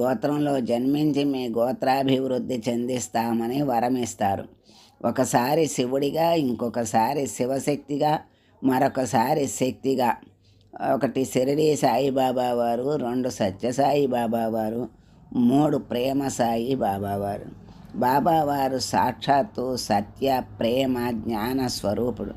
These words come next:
సేవా సంకల్పిత మాతృడు. వారు సంకల్పిస్తే అసాధ్యమనేది ఏమీ లేదు.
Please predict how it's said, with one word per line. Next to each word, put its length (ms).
సేవా 540
సంకల్పిత 840
మాతృడు. 560
వారు 360
సంకల్పిస్తే 1080
అసాధ్యమనేది 1200
ఏమీ 320
లేదు. 400